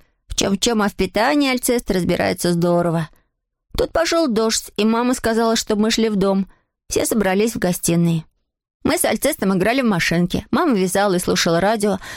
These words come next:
а папа читал обрывки своей газеты. Радио было скучным, там какая-то женщина объясняла, как готовить рагу из кролика. Папе тоже не нравилось радио. «Кто-нибудь, выключите приёмник!»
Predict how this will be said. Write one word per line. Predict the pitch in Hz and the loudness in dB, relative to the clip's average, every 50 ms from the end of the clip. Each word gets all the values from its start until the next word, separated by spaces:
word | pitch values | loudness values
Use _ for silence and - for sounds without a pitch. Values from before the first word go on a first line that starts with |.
| - - - | -16 -8 -4
а | - 240 | -2 -2
папа | - 269 302 294 - 226 | 0 0 -2 0 -2 -2
читал | - 220 - - 233 220 208 | -2 -2 -2 0 0 2 2
обрывки | 214 208 220 240 - - 202 | 0 0 -2 -2 -2 -2 -4
своей | - - 202 208 208 | -2 0 0 0 0
газеты. | 190 208 220 220 190 180 170 - 175 156 - _ _ _ _ _ _ _ - - | 0 0 0 0 0 0 -2 -2 -4 -6 -8 _ _ _ _ _ _ _ -6 -4
Радио | - 262 262 226 240 247 | -2 0 0 0 0 0
было | 233 226 240 240 240 | 0 0 0 0 0
скучным, | - - 277 277 - - 190 175 170 | -2 -2 -2 -2 0 0 0 0 0
там | 175 - 202 185 196 | 0 -2 0 0 0
какая-то | 190 196 - 202 202 - 190 | 0 0 -2 -2 -2 -2 -2
женщина | 196 233 247 269 269 - 185 180 175 | 0 0 0 0 0 0 0 0 0
объясняла, | 175 180 190 - - 190 190 175 175 185 180 - - - - _ _ _ | 0 0 -2 0 0 -2 0 0 0 -2 -4 -6 -14 -20 -20 _ _ _
как | - - 226 214 208 | -4 -2 -2 0 0
готовить | 208 202 196 - 214 208 202 196 - 214 | 0 0 0 0 0 0 0 0 0 -2
рагу | 202 214 196 196 202 | -2 0 0 0 0
из | 208 - | -2 -2
кролика. | - - 202 180 170 175 - - 175 160 - _ _ _ | -2 -2 0 0 0 -2 -2 -4 -6 -8 -8 _ _ _
Папе | - - - - 277 | -6 -4 -2 -2 -2
тоже | - - 269 233 190 175 | -2 0 -2 0 0 2
не | 180 185 | 2 2
нравилось | 185 185 190 185 175 180 180 - | 2 2 0 0 0 0 0 0
радио. | 185 185 180 170 175 170 170 180 - - _ _ _ _ _ _ _ _ _ - | 0 0 0 0 0 0 -2 -4 -6 -10 _ _ _ _ _ _ _ _ _ -8
«Кто-нибудь, | - - - - 196 208 190 185 180 180 175 190 165 - - | -8 -6 -2 -2 0 0 2 0 0 0 0 0 -2 0 0
выключите | 151 185 180 - 185 180 - - - 160 | -2 0 0 0 0 0 0 -2 -2 -2
приёмник!» | - 160 160 151 151 143 139 131 123 - - | -2 0 0 0 0 0 0 -2 -4 -6 -12